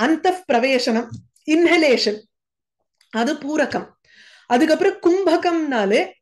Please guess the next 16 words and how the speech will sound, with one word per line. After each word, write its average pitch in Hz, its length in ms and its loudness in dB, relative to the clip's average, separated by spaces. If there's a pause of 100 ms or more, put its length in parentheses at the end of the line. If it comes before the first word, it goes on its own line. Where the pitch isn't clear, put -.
பிரவேசிதஸ்ய 311 1160 0
தாரணம் 294 720 0 (180)
கும்பகம். 277 580 -4 (320)
கும்பகம்னா 359 720 2
ஒரு, 285 420 -2 (220)
அ, 247 280 0
அ, 254 240 0
ஒரு 240 320 2
பாட் 330 400 2
மாதிரி 277 460 -2 (100)
எடுத்துக்கணும் 240 400 -2
அந்த 196 200 -6
இடத்துல. 214 300 -4 (220)
அதாவது 320 400 4
உள்-, 349 420 4 (220)
உள்வாங்கின 302 920 2